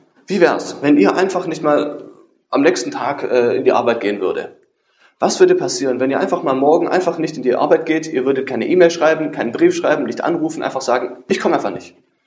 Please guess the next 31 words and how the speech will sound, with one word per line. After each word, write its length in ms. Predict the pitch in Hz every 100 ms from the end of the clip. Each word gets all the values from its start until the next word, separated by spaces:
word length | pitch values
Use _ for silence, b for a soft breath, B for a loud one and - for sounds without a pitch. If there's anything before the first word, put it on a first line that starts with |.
| b b -
Natürlich, 440 | 117 - 131 -
ihr 80 | -
würdet 240 | 120 131
gefeuert 500 | 143 - - 294 175
werden, 260 | 113 92 104
ganz 200 | 170 -
klar. 280 | 196 160 B B B
Vielleicht 600 | _ - 110 120 139 -
<laughs> 0 |
passiert 320 | - - 156 147
sogar 320 | 147 143 135
noch 160 | 127
etwas 320 | 123 - - -
mehr 220 | 139 143
für 200 | - -
einige 460 | 113 127 123 113 B B B B B -
unter 360 | 156 170 160
uns, 380 | 123 120 - -
die, 440 | 117 110 104 B B B B -
ähm, 220 | 107 107
ein 160 | 110
Teil 220 | - 131 131
der 120 | 123
Militär 520 | 120 113 113 120 147
sind. 240 | 107 104
Vielleicht 300 | - 87 107
werdet 200 | 76 -
ihr 140 | 101 85
noch 140 | 87
angeklagt. 760 | - 165 151 - 87 - - - _ _ _ _ _ _ _ _ _ _ -
Aber 180 | -